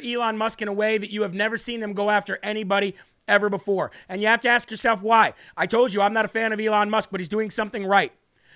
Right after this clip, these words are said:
He's doing something right. You know, we have the Big Bang maga hats. Well, it's really weird. Maybe Elon Musk is paying attention to Live from America, because now they're calling this the Big Bang at Twitter,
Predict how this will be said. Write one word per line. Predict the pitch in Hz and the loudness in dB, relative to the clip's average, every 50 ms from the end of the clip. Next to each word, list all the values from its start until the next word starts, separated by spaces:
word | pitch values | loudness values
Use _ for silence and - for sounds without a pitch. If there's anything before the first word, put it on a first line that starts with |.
| - _ _ | -20 _ _
He's | _ 185 185 151 | _ -6 -4 0
doing | 214 226 240 240 | 0 0 0 0
something | - - 240 220 226 220 214 208 | 0 -2 -2 -2 -2 -6 -2 0
right. | 220 214 165 131 - _ _ _ _ _ _ _ | 2 0 0 0 -6 _ _ _ _ _ _ _
You | 175 208 | -6 -4
know, | 226 233 | -2 0
we | 240 240 | 2 2
have | 233 226 | 2 2
the | 202 220 | 0 -4
Big | 175 156 233 240 196 175 | -2 0 0 0 2 2
Bang | 240 233 233 226 214 | 2 2 2 2 2
maga | 220 233 254 254 262 | 4 4 4 4 2
hats. | 254 262 269 277 302 - - | 2 4 4 4 4 2 -2
Well, | 196 214 208 | -4 -2 -2
it's | 202 - | -2 -4
really | 185 226 302 330 285 | -4 -6 -4 -4 -4
weird. | 247 247 262 247 226 185 | -4 0 2 2 2 2
Maybe | 214 233 254 262 262 - | 0 -2 -2 -2 -6 -6
Elon | 247 233 233 226 214 | -4 -2 -2 -2 0
Musk | 220 220 214 - | 0 0 -2 -2
is | 208 185 | -8 -8
paying | - 226 220 214 214 | -2 -2 -2 0 -2
attention | 202 - 214 208 190 - 208 | -2 0 -2 -2 -2 -2 -2
to | 202 196 | -2 2
Live | 190 190 202 208 196 | 4 6 6 6 4
from | 202 208 196 | 2 -2 -2
America, | 190 202 208 208 208 202 - 143 107 - _ _ _ - - - - - | 2 4 6 6 4 4 2 -6 -8 -8 _ _ _ -20 -20 -20 -14 -12
because | 190 196 226 185 | -4 -4 -4 0
now | 208 240 262 277 | 2 2 2 2
they're | 294 285 | 0 -2
calling | - 220 247 240 247 240 233 | -2 -2 -2 -2 -2 -2 -4
this | 233 233 - | -4 -6 -4
the | - 208 | -4 -6
Big | 165 139 - 240 208 185 156 | -6 -4 -4 -4 -4 -4 -2
Bang | 233 233 254 247 202 135 123 - | 0 0 0 0 -2 -4 -6 -4
at | - 185 - | -4 -4 -4
Twitter, | - 180 214 220 185 127 98 | -2 -2 -2 0 0 -2 -4